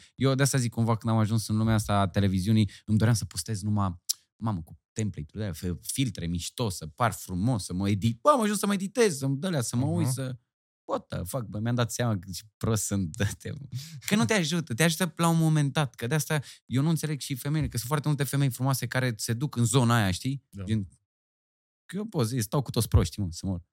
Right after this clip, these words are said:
Speaker 1: Sunt o grămadă pe TikTok, o grămadă, și o grămadă de femei care au o carieră în spate, care au o inteligență emoțională, experiență de viață, stau cu toți proști.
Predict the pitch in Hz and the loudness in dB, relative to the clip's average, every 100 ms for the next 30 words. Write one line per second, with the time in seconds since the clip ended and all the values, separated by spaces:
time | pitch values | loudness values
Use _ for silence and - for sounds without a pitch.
0 | _ - 110 120 123 139 113 92 95 - | _ -4 0 2 4 4 2 2 0 0
1 | 85 127 117 95 101 110 104 101 - _ | -2 -2 0 0 2 2 2 -2 -8 _
2 | - 113 110 135 147 127 110 104 151 160 | -2 0 4 2 2 0 2 4 6 4
3 | 117 101 95 92 - _ - 123 135 107 | 2 -2 -2 -4 -8 _ -2 0 2 0
4 | 92 98 104 95 - 104 113 156 127 101 | 0 2 2 0 0 2 4 4 4 4
5 | 85 82 82 98 104 120 117 107 101 95 | 0 -4 -4 -2 0 0 2 0 -2 -4
6 | 98 - _ _ 98 90 113 151 135 107 | -6 -8 _ _ -2 2 2 4 2 4
7 | 101 101 - 120 147 113 90 - _ - | 4 4 4 4 6 4 0 -6 _ -4
8 | 101 - 127 151 117 110 120 160 - 135 | 0 4 6 6 4 2 2 0 -2 -12
9 | - _ - 269 190 117 - - | -18 _ -4 -2 -2 -2 -4 -10